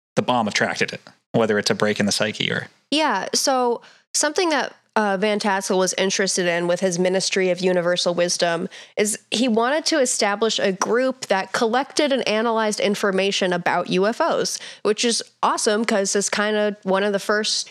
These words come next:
Speaker 2: he's kind of the c-, civilian arm of Project Blue Book, right? He's
Speaker 1: Yeah, yeah,
Speaker 2: kinda
Speaker 1: yeah.
Speaker 2: appointing himself into that position at this point in time.
Speaker 1: Yeah.
Speaker 2: Where th-, he's like, "I'm interested in that. Yeah, let's do that."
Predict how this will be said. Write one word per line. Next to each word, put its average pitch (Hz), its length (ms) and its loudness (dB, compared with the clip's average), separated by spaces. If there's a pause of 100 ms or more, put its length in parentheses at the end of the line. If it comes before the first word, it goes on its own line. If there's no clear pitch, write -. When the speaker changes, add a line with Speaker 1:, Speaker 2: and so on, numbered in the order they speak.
Speaker 2:
he's 302 260 0
kind 349 200 -2
of 269 60 -2
the 277 80 0
c-, - 260 -2
civilian 220 800 0 (260)
arm 190 300 0
of 180 160 -4
Project 196 400 -2
Blue 208 180 2
Book, - 380 -4
right? 202 220 2
He's 135 100 0
Speaker 1:
Yeah, 127 160 2
yeah, 117 80 2
Speaker 2:
kinda 113 160 0
Speaker 1:
yeah. 110 180 2
Speaker 2:
appointing 226 480 0
himself 208 420 0
into 202 220 0
that 180 220 -2
position 175 560 0
at 151 80 -4
this - 120 0
point 170 280 0
in 170 80 0
time. 165 560 -2
Speaker 1:
Yeah. 120 360 0 (360)
Speaker 2:
Where 196 240 2
th-, - 100 -10
he's 214 240 0
like, 208 240 -2
"I'm 392 220 -2
interested 254 400 0
in 180 100 0
that. 165 320 -2
Yeah, 330 140 0
let's 294 260 -2
do 370 160 0
that." 180 400 0